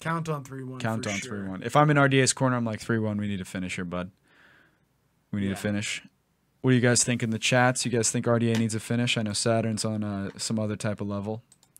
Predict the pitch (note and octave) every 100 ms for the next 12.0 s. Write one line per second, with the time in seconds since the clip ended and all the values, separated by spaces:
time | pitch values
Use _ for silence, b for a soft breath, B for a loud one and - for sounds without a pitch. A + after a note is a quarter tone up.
0 | - C3+ D3+ G#2+ G#2 - A2+ A2 G#2 G2
1 | G2 G2+ F#2+ _ _ - G#2 F#2+ G2+ G2+
2 | G2 - G#2 G2+ - A#2+ F3 - A#2+ B2+
3 | - _ _ _ _ _ - _ b b
4 | b b b b b b _ - A#2 A#2
5 | - G#2+ G#2 G2 G2 F#3+ C#3+ D#3+ F3 G3+
6 | F#3+ D#3+ D#3+ - E3 E3 D3 C#3 D3+ C3+
7 | - b b E3 E3 - - F3 F#3 G3
8 | G3 F3+ E3+ E3+ F#3 E3+ E3 - G#3+ G#3
9 | F#3+ E3 F3+ F#3+ F3 D#3 - - F3 F3
10 | E3+ E3+ E3 D#3 C#3+ C3 D3 - D3 C3+
11 | B2+ B2 A#2+ A#2+ A2 - G#2+ F#2+ F2+